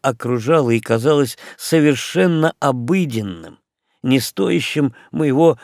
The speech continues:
драгоценного внимания: солнце, траву, свежий ветер, синеву неба.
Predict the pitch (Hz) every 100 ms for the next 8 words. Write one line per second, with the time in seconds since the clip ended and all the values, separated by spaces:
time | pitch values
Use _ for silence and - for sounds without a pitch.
0 | - 139 156 147 143 - - 185 180 165
1 | 160 160 131 143 147 160 139 120 107 95
2 | - 156 165 135 - 107 113 _ _ 110
3 | 110 104 151 143 - - - 151 165 117
4 | 131 113 160 151 139 117 _ _ _ _
5 | _ - - 110 107 101 120 104 104 -
6 | - -